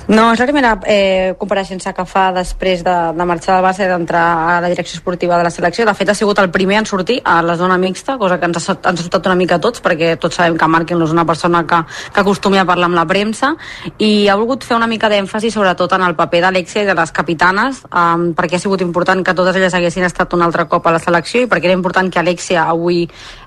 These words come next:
em, i aquesta concentració anés amb la selecció. De fet, ha dit que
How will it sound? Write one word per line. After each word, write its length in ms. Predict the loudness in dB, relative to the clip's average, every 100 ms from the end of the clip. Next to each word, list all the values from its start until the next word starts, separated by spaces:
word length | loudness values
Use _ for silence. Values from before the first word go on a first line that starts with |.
| 0
em, 240 | 2 2
i 80 | 0
aquesta 240 | -2 -4
concentració 640 | -4 -4 -2 -2 -2 0 0
anés 160 | 2
amb 160 | 2 2
la 60 | 0
selecció. 240 | -2 0
De 80 | 0
fet, 160 | 0 0
ha 80 |
dit 160 | -2 -2
que 220 | 0 0